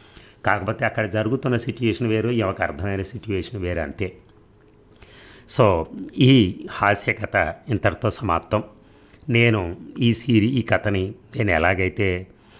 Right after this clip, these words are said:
ఎలా చెప్పగలిగానో కొంచెం నా పట్ల కూడా కొంచెం రాయండి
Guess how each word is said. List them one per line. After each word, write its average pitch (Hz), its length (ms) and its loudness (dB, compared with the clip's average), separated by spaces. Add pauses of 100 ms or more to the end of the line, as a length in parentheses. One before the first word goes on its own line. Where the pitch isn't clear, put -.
(320)
ఎలా 98 220 4
చెప్పగలిగానో 92 880 -2 (520)
కొంచెం 101 380 -4
నా 82 100 0
పట్ల 90 340 -4
కూడా 104 220 2
కొంచెం 110 340 -2
రాయండి 104 680 2